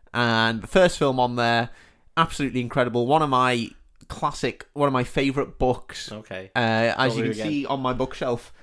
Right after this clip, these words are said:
Speaker 1: I have a lot of these books on there, but I'd say you only need to read the first three.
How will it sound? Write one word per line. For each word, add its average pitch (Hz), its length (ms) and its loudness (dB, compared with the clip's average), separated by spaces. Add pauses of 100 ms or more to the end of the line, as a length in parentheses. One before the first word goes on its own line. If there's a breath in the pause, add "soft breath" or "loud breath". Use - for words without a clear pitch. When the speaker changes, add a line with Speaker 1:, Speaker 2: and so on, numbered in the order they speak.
(160 soft breath)
Speaker 1:
I 117 80 -4
have 117 100 -4
a 120 40 -4
lot 113 300 -2
of 117 120 -18
these 117 160 -4
books - 320 -6
on 107 160 -2
there, 107 220 0
but 107 240 -2
I'd 117 120 -2
say 139 460 -2
you - 200 -4
only 151 160 -2
need 135 160 -2
to 135 80 -4
read 120 140 -4
the - 60 -14
first 113 340 0
three. 107 260 -2